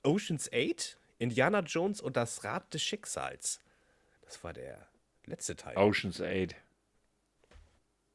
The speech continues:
Speaker 1: Da war sie nicht zu sehen?
Speaker 2: Ich bin mir nicht sicher, aber ich glaube.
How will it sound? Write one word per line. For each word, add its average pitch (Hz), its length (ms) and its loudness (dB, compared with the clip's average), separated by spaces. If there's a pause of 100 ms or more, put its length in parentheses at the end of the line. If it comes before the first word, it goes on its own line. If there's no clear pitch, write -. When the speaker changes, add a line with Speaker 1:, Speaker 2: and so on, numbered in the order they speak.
(1300)
Speaker 1:
Da 123 140 2
war 147 80 8
sie 143 140 2
nicht - 300 0
zu - 120 0
sehen? 143 280 0 (300)
Speaker 2:
Ich 98 220 -6
bin 117 120 4
mir 120 100 4
nicht 107 160 4
sicher, 110 220 8
aber 95 140 8
ich 82 80 0
glaube. 80 400 -2